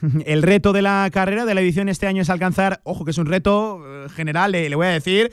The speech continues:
ambicioso, los tres mil trescientos participantes. Por cierto, se decía esta mañana, apuntarse ya es muy sencillo, buscas Carrera del Ebro en el propio buscador y lo, y lo encuentras. Es un reto ambicioso, ¿eh? Por encima de los tres mil corredores.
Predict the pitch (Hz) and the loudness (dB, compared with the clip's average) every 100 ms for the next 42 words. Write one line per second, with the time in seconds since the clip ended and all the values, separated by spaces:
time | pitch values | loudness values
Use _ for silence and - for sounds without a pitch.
0 | - - - 160 160 160 233 180 160 170 | -6 -14 -4 0 2 2 2 2 2 0
1 | - 165 190 202 196 170 226 262 262 208 | 0 -2 0 0 0 0 -2 0 0 0
2 | 185 190 180 233 240 277 - - - 170 | 0 0 0 0 -2 -6 -10 -20 -6 -4
3 | 151 214 214 143 135 165 160 143 208 196 | 0 0 0 -2 -6 -4 -2 2 2 2
4 | 175 220 208 131 151 139 151 180 180 208 | 0 0 -2 -2 -2 0 0 0 0 0
5 | 160 160 165 160 196 139 139 - 151 156 | 0 0 0 0 0 0 -4 -6 -6 -2
6 | 156 170 160 165 220 240 254 254 165 143 | 0 2 2 2 2 2 -2 -4 -6 -4
7 | 156 151 156 151 151 170 220 214 - - | -4 -2 -2 -2 -2 0 0 -4 -16 -8
8 | 151 147 143 135 139 156 151 143 180 220 | 0 2 2 2 0 0 2 2 2 0
9 | - 143 165 170 233 190 165 240 175 165 | -2 -2 0 2 2 0 0 -2 -2 -2
10 | 202 180 151 196 190 170 175 165 156 160 | -2 -2 -2 0 0 -2 0 0 2 0
11 | 143 117 98 92 - - | 0 -2 -4 -8 -14 -20